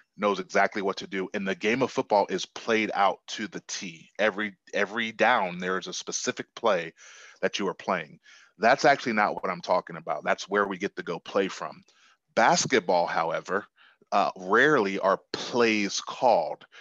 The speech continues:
Situations are called, right? "Hey,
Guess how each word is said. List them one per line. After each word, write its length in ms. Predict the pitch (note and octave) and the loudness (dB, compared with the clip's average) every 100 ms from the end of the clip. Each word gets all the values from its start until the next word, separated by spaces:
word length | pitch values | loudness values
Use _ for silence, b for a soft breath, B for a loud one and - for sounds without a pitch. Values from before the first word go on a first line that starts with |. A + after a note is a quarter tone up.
| B B - | B B -4
Situations 1040 | - - - - F3+ G3 G#3+ - B2+ F2+ | 0 0 0 -4 0 2 4 2 -2 -4
are 80 | E2 | -8
called, 500 | - D#2+ D#2 F2+ - - _ _ - | -6 -6 -4 -8 -12 -20 _ _ -2
right? 280 | F#2 G2+ A#2 B B B B | 0 2 0 B B B B
"Hey, 400 | D3 C3 A2 G#2+ | 2 4 4 2